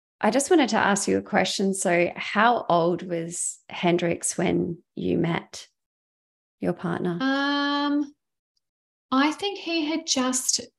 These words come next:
Speaker 2: I don't know, like, oh, fourteen, fifteen months. So
Speaker 1: Wow.
Speaker 2: really little. Yeah.
Speaker 1: Okay. So obviously
Speaker 2: Yeah.
Speaker 1: that, like, I just wanna highlight that even that alone, like,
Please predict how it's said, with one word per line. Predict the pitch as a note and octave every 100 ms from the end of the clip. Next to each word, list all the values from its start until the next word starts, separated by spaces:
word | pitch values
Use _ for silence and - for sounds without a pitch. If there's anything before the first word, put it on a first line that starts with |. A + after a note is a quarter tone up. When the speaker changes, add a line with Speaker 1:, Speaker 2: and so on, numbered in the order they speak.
| _ _
Speaker 2:
I | A3+ A3+
don't | A#3
know, | A3 G#3+ A3
like, | G3+ G3+ - - _ _ _ _ _ _ _ _ _ _ _
oh, | A3+ A3+ A3+ G#3+ F#3+
fourteen, | - A#3 A#3 A#3 A#3
fifteen | A#3+ A#3+ A#3+ A#3
months. | G3+ C#4+ - - - - _ _ _
So | - D3+
Speaker 1:
Wow. | D#3 D3+ D3 C#3
Speaker 2:
really | A#3+
little. | B3 G#3+ G3 F#3 F#3 - -
Yeah. | G#3 G3 F3+ F#3+
Speaker 1:
Okay. | F3 D#3+ E3 - - -
So | - A3
obviously | - F#3+ G#3+ - G3+
Speaker 2:
Yeah. | F#3
Speaker 1:
that, | F3 E3 F3 -
like, | E3+ D#3+ - -
I | D#3+
just | D#3+ F3
wanna | D#3+
highlight | D#3+ D#3 D3+ D3 -
that | D#3+ -
even | E3 E3
that | D#3 C3+ E3
alone, | C#3+ D3 D3 D3 D3 C#3 _ _ _ _
like, | D3+ - -